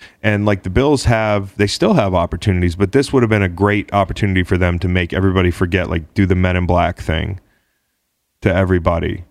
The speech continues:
when it came to losing to Jacksonville,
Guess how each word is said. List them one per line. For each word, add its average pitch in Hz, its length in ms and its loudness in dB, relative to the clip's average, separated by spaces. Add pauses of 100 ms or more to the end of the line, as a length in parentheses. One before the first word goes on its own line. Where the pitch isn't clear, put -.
when 95 120 0
it 87 100 -2
came 90 280 0
to 85 440 0
losing 90 320 2
to 85 100 4
Jacksonville, 85 840 -4